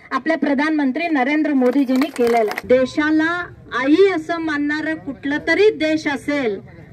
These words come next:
तर ते आम्ही तुम्ही जन्माला आलेलं हे पुण्यभूमी भारत माता आहे. आणि या भारताला माता म्हणून संबोधन करतो. आणि भारत हे देश पूर्वीपासूनच समृद्ध भरीत, शांतियुत,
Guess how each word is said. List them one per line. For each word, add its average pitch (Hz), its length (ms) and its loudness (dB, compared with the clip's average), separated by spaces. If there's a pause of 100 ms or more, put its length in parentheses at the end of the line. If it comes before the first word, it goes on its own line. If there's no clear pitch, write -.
(220)
तर 320 160 4
ते 330 120 -4
आम्ही 302 340 2
तुम्ही 311 300 2
जन्माला 269 480 -2
आलेलं 277 420 -2
हे 320 200 -2
पुण्यभूमी 277 800 0
भारत 247 580 0
माता 214 340 -2
आहे. 175 240 -2 (1200)
आणि 311 160 4
या 359 160 0
भारताला 320 760 -2
माता 285 380 -2
म्हणून 359 280 0
संबोधन 311 520 2
करतो. 277 500 -4 (460)
आणि 302 220 2
भारत 277 500 0
हे 302 200 0
देश 269 560 -2 (760)
पूर्वीपासूनच 359 1040 2
समृद्ध 302 480 0
भरीत, 320 320 2 (720)
शांतियुत, 330 720 2